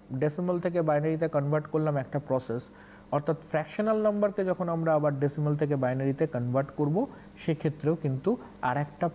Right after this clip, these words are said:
process আছে। Okay, so দুটো process different। একটার ক্ষেত্রে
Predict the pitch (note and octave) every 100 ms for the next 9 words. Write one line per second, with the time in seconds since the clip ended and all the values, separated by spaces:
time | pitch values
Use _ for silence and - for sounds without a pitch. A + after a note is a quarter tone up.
0 | - A2+ - E3+ - - - A#2+ - -
1 | - - - - D#3+ D3 G3+ - - -
2 | D#3+ C#3+ E3 G3+ F#3 D#3 E3 D3 C#3 C#3
3 | C3+ C3+ - C3+ - F#3 F3+ F3+ - F3+